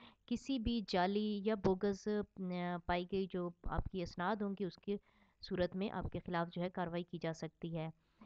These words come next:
इसके अलावा व्यूअर्स, आपने अप्लाई करने का तरीक़ाकार ये है कि दरख्वास्त फॉर्म और बीमा बैंक चलान जो है, पाकिस्तान टेस्टिंग सर्विस पे अवेलेबल हैं, आप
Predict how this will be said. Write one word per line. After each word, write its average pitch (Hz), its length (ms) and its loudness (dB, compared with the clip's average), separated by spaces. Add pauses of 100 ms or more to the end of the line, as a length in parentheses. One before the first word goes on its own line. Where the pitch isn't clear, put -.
(140)
इसके - 200 2
अलावा 262 240 4
व्यूअर्स, 233 380 0
आपने 190 420 0
अप्लाई 196 260 2
करने 220 280 0
का 226 100 0
तरीक़ाकार 185 500 0
ये 208 180 2
है 214 160 2
कि 214 120 -2
दरख्वास्त 202 460 2
फॉर्म 226 280 0 (260)
और 175 400 2
बीमा 175 360 4
बैंक 185 300 2
चलान 190 380 0 (380)
जो 202 60 4
है, 196 40 6
पाकिस्तान 208 460 2
टेस्टिंग 202 320 -4
सर्विस 202 360 -4
पे 185 200 -2
अवेलेबल 208 520 2
हैं, 214 200 0
आप 220 160 0